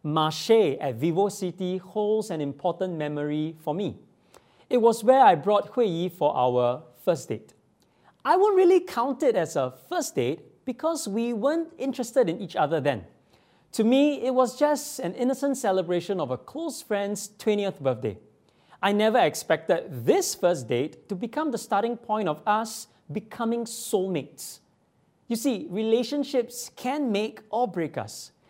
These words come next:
especially during our youth and young adult stage. I've seen youths and young adults getting together with the wrong youths and young adults, or getting together at the wrong time. God has wired us for relationship,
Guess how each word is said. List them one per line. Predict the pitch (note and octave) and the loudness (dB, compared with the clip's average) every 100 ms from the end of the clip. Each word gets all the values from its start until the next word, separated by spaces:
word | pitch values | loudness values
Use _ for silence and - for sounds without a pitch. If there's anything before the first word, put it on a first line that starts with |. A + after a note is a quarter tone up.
| _ - | _ -6
especially | F#3+ - B3 A3 A#3 A#3 | -4 0 0 0 -2 -4
during | D#3+ F3 F3+ D#3 | 0 0 2 0
our | A#2+ | 0
youth | A2+ G3+ D#4+ D#4+ - - | 0 0 0 -2 -12 -8
and | C#3 | -4
young | C3 D3+ | -2 -2
adult | B2 A#2+ | -2 -4
stage. | - - - - - _ _ _ _ _ _ | -6 -8 -8 -12 -20 _ _ _ _ _ _
I've | F#3+ F#3 | 2 4
seen | - A3 G#3+ G#3+ - | 2 2 2 0 -4
youths | B2 E3 C#4 D4 - - _ | -4 2 2 0 -6 -12 _
and | A3+ C4+ B3+ | -6 -2 -2
young | A3+ | 0
adults | F3 D3 E3 - | 2 4 2 -2
getting | E3+ E3+ F#3+ G#3 | -2 0 2 -2
together | E3 C#3+ D3+ E3 | -2 0 2 0
with | D#3 D3+ | -2 0
the | F#3 F3+ | 2 2
wrong | F3 G3 C#4 D#4+ C4+ | 0 2 2 2 0
youths | F#3 G#3+ A#3 A3 - _ - | 0 -2 -2 -8 -14 _ -6
and | C#4+ D4 | -2 -2
young | B3+ | -2
adults, | G3 E3 F3 G#3+ - - _ - - | 2 2 2 0 -12 -18 _ -12 4
or | D4 | 4
getting | B3+ A3 A#3+ | 6 2 0
together | A#3 E3+ E3+ E3 E3+ - | -2 0 0 2 -2 -2
at | G#3 F#3+ | -6 -4
the | C#3+ | -6
wrong | C#3+ E3 | -6 -8
time. | G3 A#3 C3+ F#2 _ _ _ _ _ _ _ C3 | -8 -8 -8 -12 _ _ _ _ _ _ _ 2
God | A3 G#3 D#3+ | 4 4 0
has | - C3+ A#2+ | -4 -6 -6
wired | B2 C3+ D3+ D#3+ F3 | -4 0 2 0 0
us | D3 C#3+ - | -2 -2 -6
for | - C3 | -8 -6
relationship, | G#2 A2 A2+ B2+ A#2 A2+ - | -4 -6 -6 -10 -10 -10 -12